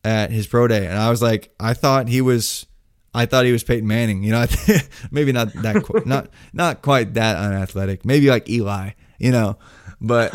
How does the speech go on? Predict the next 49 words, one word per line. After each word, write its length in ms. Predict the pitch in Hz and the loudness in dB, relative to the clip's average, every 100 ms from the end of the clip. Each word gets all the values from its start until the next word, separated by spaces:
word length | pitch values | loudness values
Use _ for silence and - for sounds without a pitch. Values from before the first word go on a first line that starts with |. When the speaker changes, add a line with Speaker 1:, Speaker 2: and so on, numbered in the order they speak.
| 143 | -8
Speaker 2:
<laughs> 40 | 170 | -8
Oh, 120 | 139 | -10
man. 380 | 139 147 147 143 | -14 -16 -16 -4
Speaker 1:
you 140 | 135 | 0
know, 160 | 131 120 | 2 0
it, 320 | 120 131 - | 0 -4 -2
but 160 | 131 101 104 | -4 -4 -2
running 520 | 175 208 139 139 - - | -2 0 -2 -6 -16 -12
a 140 | 123 | -8
sub 300 | - 160 147 | -4 -4 -6
four 220 | 151 139 | -2 -2
seven, 340 | - 139 135 117 | 0 0 0 -2
that, 140 | 120 | -2
that's 380 | 123 139 - - - | -2 -4 -8 -12 -8
gonna 220 | 214 131 | -4 -2
get 180 | 117 - | -2 -4
somebody's 380 | 113 147 135 | -2 -2 -2
attention. 440 | 87 - 92 107 120 | -4 -8 -6 -2 0
He 120 | 135 | 0
was 140 | 131 | 2
already, 600 | 117 123 117 117 117 104 - _ _ _ - | 2 2 2 2 0 -2 -8 _ _ _ -4
you 100 | 113 | -2
know, 120 | 104 | -2
creeping 360 | - 123 113 110 | 0 -2 0 -2
up 160 | 107 | -2
into 220 | 107 104 101 | -2 -4 -4
the, 260 | 104 101 | -4 -4
the 120 | 101 | -6
top 300 | 107 113 104 | -4 -4 -6
ten 160 | - 113 | -4 -2
overall 320 | 107 110 107 | 0 -2 -4
picks 300 | - 110 - | -2 -4 -2
conversation. 920 | - 110 107 101 113 123 - 107 101 - - - _ - | -4 -2 -2 -4 -2 -2 -2 -4 -6 -10 -20 -20 _ -6
Uh, 140 | 98 | -2
you 140 | 95 | -2
know, 120 | 101 101 | -2 0
having, 320 | 110 110 107 | 0 0 -2
like, 200 | 104 101 | -4 -4
a 80 | 101 | -4
ninetieth, 580 | 107 110 110 107 104 | -2 -2 0 -2 -4
ninety-fifth 560 | - 110 110 107 113 - | -4 -4 -2 -2 -4 -4
percentile 580 | 107 113 107 110 104 92 | -6 -4 -2 -2 -2 -4
analytical 480 | 110 110 110 110 101 | -2 0 -2 -4 -4
profile 480 | 113 107 104 107 | -2 -2 -2 -2
in 60 | 104 | -2
his 140 | 101 | -6
peak 280 | - 117 110 | -6 -8 -8
season 440 | - 135 131 107 107 | -6 -2 -2 -2 -2
here 360 | 110 104 104 | -2 -2 -6